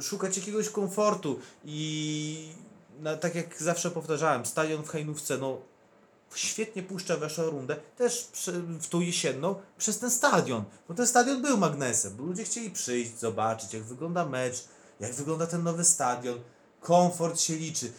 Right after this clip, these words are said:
Dzisiaj naprawdę ten kibic, nawet w tych niższych ligach, czwartej lidze, w okręgówce, ważne jest, żeby usiadł na wygodnym krzesełku z oparciem, żeby mu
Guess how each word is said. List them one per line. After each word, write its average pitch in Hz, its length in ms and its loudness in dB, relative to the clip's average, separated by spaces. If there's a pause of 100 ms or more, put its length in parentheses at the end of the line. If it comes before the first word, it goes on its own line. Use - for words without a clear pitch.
(160)
Dzisiaj 139 260 0
naprawdę 131 580 4 (460)
ten 165 220 2
kibic, 123 560 -2 (240)
nawet 135 260 0
w - 60 -4
tych 170 200 -6
niższych 165 400 -6
ligach, 113 260 -6 (200)
czwartej 143 520 4
lidze, 98 320 -6
w - 80 -14
okręgówce, 143 640 -4 (220)
ważne 131 480 0
jest, 101 160 -4
żeby 98 200 -6 (100)
usiadł - 280 -10
na 90 80 -6
wygodnym 147 480 2
krzesełku 156 600 2 (120)
z - 180 -2
oparciem, 143 680 2 (280)
żeby 123 260 -6
mu 127 220 -6